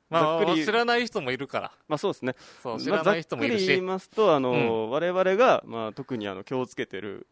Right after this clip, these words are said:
Speaker 2: まあ、うがい、手洗いと。
Speaker 1: うん。
Speaker 2: で、あと、三密を避けて。
Speaker 1: はい。
Speaker 2: みたいなことは、あの、皆さんも十分分かってるとは思うんですけども、
Speaker 1: うん。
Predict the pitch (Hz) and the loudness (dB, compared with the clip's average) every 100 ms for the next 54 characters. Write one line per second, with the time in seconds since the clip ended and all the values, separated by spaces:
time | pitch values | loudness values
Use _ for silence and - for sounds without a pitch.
0 | - 131 123 131 151 143 - 139 139 98 | -8 -6 -2 0 0 0 -4 -2 0 -2
1 | 71 - _ _ _ 139 123 92 - - | -8 -18 _ _ _ -8 -6 -8 -10 -4
2 | 135 110 - 135 131 131 - 127 123 117 | -4 -4 -4 -2 0 -2 -6 -6 -6 -8
3 | - - 170 139 123 107 - 92 - 143 | -12 -8 -6 -6 -8 -10 -12 -18 -4 -2
4 | 110 - - _ _ 151 180 208 196 185 | -2 -6 -20 _ _ -8 -2 0 2 0
5 | 196 269 254 127 107 113 117 110 95 87 | 0 4 6 6 2 -6 -6 -6 -8 -10
6 | - - _ - 127 127 139 135 104 110 | -12 -20 _ -16 -6 -2 0 -2 -4 -6
7 | 123 - - 92 87 82 85 - - - | -6 -8 -12 -10 -10 -12 -14 -16 -18 -12
8 | 110 143 117 95 | -4 0 0 -2